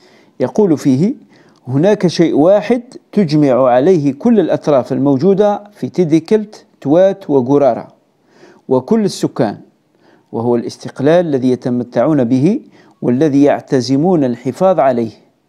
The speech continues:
وسينهضون بشكل جماعي للدفاع عنه"، أي عن الاستقلال،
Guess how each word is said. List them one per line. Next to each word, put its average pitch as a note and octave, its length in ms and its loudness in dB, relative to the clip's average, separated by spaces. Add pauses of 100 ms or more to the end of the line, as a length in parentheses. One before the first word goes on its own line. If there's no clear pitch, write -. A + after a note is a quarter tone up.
(400)
وسينهضون C#3 1040 0
بشكل C#3+ 540 -4
جماعي F3 520 0 (140)
للدفاع C#3 720 -2
عنه"، A#2+ 280 -4 (460)
أي A#2+ 140 -4
عن B2 180 -4
الاستقلال، A#2+ 600 -4